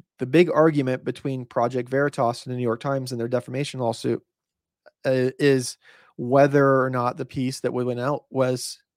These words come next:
a factual piece or being reported as a factual piece of information, or if it was being reported as an opinion on a pa-, on a factual piece of information. So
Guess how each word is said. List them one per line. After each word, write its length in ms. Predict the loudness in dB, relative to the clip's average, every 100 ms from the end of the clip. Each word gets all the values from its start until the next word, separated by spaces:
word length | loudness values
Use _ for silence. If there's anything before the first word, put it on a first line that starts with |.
| _ _ _ -18
a 60 |
factual 720 | -18 -4 0 0 -2 -2 -2
piece 460 | -2 -4 -4 -4 -8
or 200 | -6 -6
being 360 | -4 -6 -6 -6
reported 680 | -10 -12 -6 0 2 2 0
as 260 | 0 0
a 100 | 0
factual 520 | -2 -2 -4 -4 -6 -6
piece 460 | -2 -4 -4 -10 -4
of 180 | -2 -2
information, 680 | -4 -6 -6 -6 -6 -10 -12 _ -20 -20 _
or 100 | -2
if 120 | -2
it 60 | -2
was 180 | -2 0
being 260 | -2 -2
reported 460 | -6 -2 2 4 4
as 280 | 4 2 0
an 100 | -4
opinion 680 | -8 -12 -6 -4 -4 -6 -10 _ _ _ _
on 200 | -2 -2
a 20 | 0
pa-, 280 | -2 -2 -4 -8
on 120 | -8
a 40 |
factual 400 | -2 0 0 -4
piece 280 | -8 -6 -8
of 80 | -8
information. 500 | -8 -8 -8 -8 -8
So 260 | -2 -2